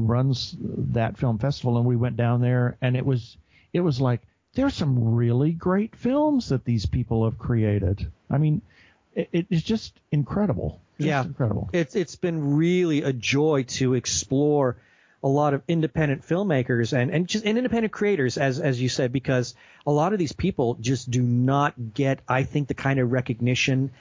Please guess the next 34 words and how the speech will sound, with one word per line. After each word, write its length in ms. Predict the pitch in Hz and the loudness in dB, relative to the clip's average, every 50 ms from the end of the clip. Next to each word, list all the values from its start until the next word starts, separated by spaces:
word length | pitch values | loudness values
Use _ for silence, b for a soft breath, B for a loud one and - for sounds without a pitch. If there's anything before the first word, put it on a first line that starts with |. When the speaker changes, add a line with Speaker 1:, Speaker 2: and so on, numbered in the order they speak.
| B B B B _ | B B B B _
Speaker 2:
that 200 | - 139 131 127 | -4 -2 -2 0
they 240 | - 131 123 120 117 | 0 0 2 2 2
need 480 | 117 120 117 120 127 139 147 151 135 - | 2 2 2 2 2 2 2 0 0 -2
to 80 | 147 | -4
get. 300 | 123 - 143 139 143 - | -2 0 0 0 0 0
I 40 | 139 | 0
mean, 120 | 135 131 - | 0 0 0
it's 140 | 165 147 - | -2 -2 -2
a 60 | 147 | -2
different 300 | 131 180 185 - 175 151 131 | -4 -2 -4 -4 -4 -2 -2
world 240 | 117 135 147 156 | 0 0 0 0
today 280 | - - 151 156 156 156 | -2 -2 0 0 0 0
than 140 | 139 147 135 | 0 0 0
it 120 | 131 123 | 0 0
was, 320 | 123 120 131 131 131 127 123 | 0 0 2 2 0 0 -2
say, 360 | - - 131 123 123 123 123 | -2 -2 0 2 2 0 0
ten, 640 | - - - - 127 131 135 135 135 139 135 127 - _ | -2 -4 -4 -2 0 0 2 2 2 0 0 -2 -4 _
fifteen 420 | - - 131 123 - 143 135 127 | -6 -6 -6 -4 -2 -2 0 2
years 260 | 123 127 131 131 - | 2 2 2 0 0
ago, 300 | 131 117 127 127 127 127 B B B B B B B _ | -2 -2 0 0 0 -2 B B B B B B B _
where 120 | - 135 | -2 0
it 40 | 123 | 0
was 140 | 113 104 95 | 0 0 0
much 240 | 98 113 135 139 - | 0 0 0 0 -2
harder. 340 | - - 131 131 131 135 147 | -2 0 0 2 2 0 0
It's, 160 | 139 127 - | -2 -2 -2
it's 160 | 170 127 - | -4 -2 0
much 220 | 135 170 233 233 - | 0 -2 0 0 0
easier 380 | 240 247 240 180 - 214 208 | 2 2 2 0 0 0 0
now 260 | 196 190 185 180 185 190 | 2 2 2 0 0 0
because 320 | 175 170 - 165 156 139 | -2 -2 -2 -2 -2 0
of 60 | 139 | 0
the 140 | 135 139 143 | 0 0 2
internet, 420 | 151 160 165 170 170 175 185 190 | 2 2 2 2 0 0 0 -2